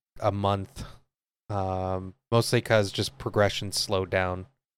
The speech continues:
Speaker 2: which sounds like, "Wow, it was only a month." You don't understand. <laughs> We cleared the first two fights week one. And by the end of the month, we were only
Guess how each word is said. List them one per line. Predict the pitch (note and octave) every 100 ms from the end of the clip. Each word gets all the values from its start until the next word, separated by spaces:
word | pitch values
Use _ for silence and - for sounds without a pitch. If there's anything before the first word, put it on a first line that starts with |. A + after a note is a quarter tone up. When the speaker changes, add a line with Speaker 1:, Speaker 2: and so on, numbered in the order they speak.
| _ _ _ _ _ _ _ _ _
Speaker 2:
which | A#2+ -
sounds | C3+ C3 B2+
like, | B2+ -
"Wow, | B2+ B2
it | G#2+ A2
was | G#2+
only | A#2+ A#2+ A2+
a | G#2
month." | A2+ G#2+ F#2+ - - _ _
You | A2+
don't | B2
understand. | A#2 G2 - G#2 E2+ F#2 - - - -
<laughs> | - C#3 - - - E3+ - C#4 B3+ D4+ - _ - - - - -
We | C3
cleared | - C#3+ C#3+
the | A#2+
first | - C3 -
two | A#2+
fights | - B2 A2+ -
week | G#2+ A#2
one. | G#2+ A2 E2+ - _ _ _ _ _ _ _ _ _ _ _ _ _ _
And | A2 G2+ G2 G2 F#2+ -
by | G#2+ G#2
the | G#2+ A2
end | A2 A#2+ B2
of | G#2 G#2 -
the | G#2 G2+
month, | G#2 A#2 - G#2+
we | G#2
were | G#2 G#2
only | A2 A2 G#2+ G2